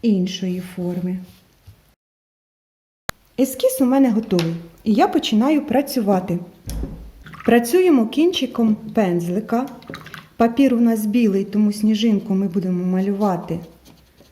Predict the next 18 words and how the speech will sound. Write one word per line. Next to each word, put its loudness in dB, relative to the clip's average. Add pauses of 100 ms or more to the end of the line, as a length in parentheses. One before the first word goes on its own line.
(600)
синьою 0 (600)
або -6
голубою. -2 (100)
І 2
починаємо 2
з -2
основних 0
наших -2 (200)
ліній. 4 (800)
Кладемо 2
пензлик -2 (120)
і -6
тягнемо -2 (100)
згори -2
донизу. -2 (200)
Перша -4 (500)
основна 0
лінія. 0